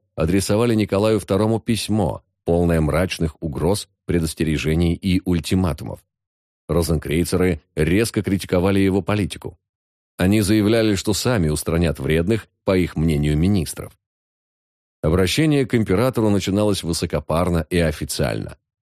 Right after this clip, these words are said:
«Пользуясь дозволением Верховного Совета Ордена, предоставившего Санкт-Петербургской ложе свободу действий во всём, что касается России, и принимая во внимание события последнего времени,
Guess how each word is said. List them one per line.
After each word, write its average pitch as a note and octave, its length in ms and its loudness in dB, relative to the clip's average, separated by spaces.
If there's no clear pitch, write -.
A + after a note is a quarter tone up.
«Пользуясь F#2+ 520 2
дозволением F#2+ 720 2
Верховного F#2 560 2
Совета F2+ 400 0
Ордена, F2+ 580 0
предоставившего F2 1040 0
Санкт-Петербургской F#2+ 1000 0
ложе F#2 500 2
свободу F#2+ 520 2
действий F#2 420 2
во F#2 140 2
всём, G2 300 0
что F2 160 -2
касается F2+ 520 0
России, F#2 520 0
и E2+ 100 4
принимая G2+ 520 2
во G2+ 100 2
внимание G#2 500 2
события G2 500 2
последнего F#2+ 600 2
времени, G2 560 2